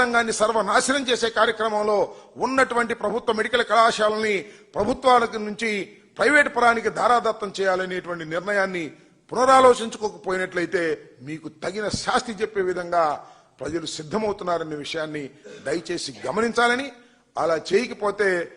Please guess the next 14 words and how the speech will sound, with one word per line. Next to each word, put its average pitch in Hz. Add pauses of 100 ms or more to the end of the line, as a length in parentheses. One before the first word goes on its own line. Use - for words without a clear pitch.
(160)
మీకు 160 (100)
చాలా 156
ప్రమాదం 220
అని 196
కూడా 180 (380)
ఈ 147
సందర్భంగా 139
నేను 123 (120)
హెచ్చరించదలుచుకున్నాను. 165
అన్ని 277 (100)
చోట్ల 247
అద్భుతంగా 214
జరిగింది. 180
ఇవాళ 151